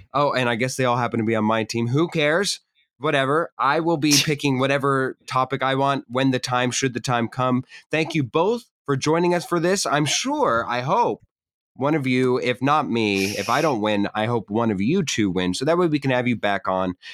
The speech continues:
Speaker 1: and get into the mind of why you picked whatever it is you pick for your main topic.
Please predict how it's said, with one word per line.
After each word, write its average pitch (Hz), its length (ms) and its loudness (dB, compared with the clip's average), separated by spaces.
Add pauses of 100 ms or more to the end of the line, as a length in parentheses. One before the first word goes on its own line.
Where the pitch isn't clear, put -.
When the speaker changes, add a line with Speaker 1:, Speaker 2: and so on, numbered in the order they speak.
(160)
Speaker 1:
and 113 540 0
get 151 120 2
into 135 220 0
the 117 80 0
mind 110 360 2
of 90 160 -6
why 101 200 0
you 101 160 0
picked - 320 -10
whatever 92 260 -2
it 92 60 0
is 95 160 -2
you 98 80 -4
pick - 300 -6
for 98 60 -6
your 92 120 0
main 92 180 0
topic. 78 440 -6